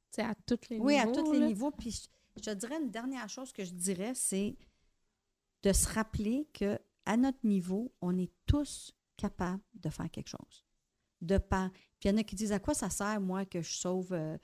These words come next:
Speaker 2: je sais pas, moi, tel, euh, un kilo de, de déchets ? » Non, mais t'agis. Quand t'agis, puis j'ai, j'ai entendu ça récemment, ils ont dit, « Ah non, il paraît que c'est juste les entreprises qui peuvent agir et que nous, ça sert pas à grand-chose, ça fait, c'est juste,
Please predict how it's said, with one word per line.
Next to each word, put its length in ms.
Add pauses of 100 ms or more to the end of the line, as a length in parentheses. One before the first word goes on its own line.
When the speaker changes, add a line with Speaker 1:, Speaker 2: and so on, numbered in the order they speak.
(220)
Speaker 2:
je 80
sais 40
pas, 200
moi, 200
tel, 340
euh, 300
un 140
kilo 440
de, 240
de 100
déchets ? » 420 (340)
Non, 140
mais 140
t'agis. 500 (500)
Quand 140
t'agis, 500 (420)
puis 160
j'ai, 380
j'ai 140
entendu 380
ça 180
récemment, 400
ils 100
ont 40
dit, « 120
Ah 60
non, 160
il 80
paraît 260
que 60
c'est 140
juste 200
les 140
entreprises 520
qui 120
peuvent 180
agir 240
et 60
que 140
nous, 280 (340)
ça 140
sert 260
pas 120
à 40
grand-chose, 420
ça 120
fait, 240
c'est 140
juste, 260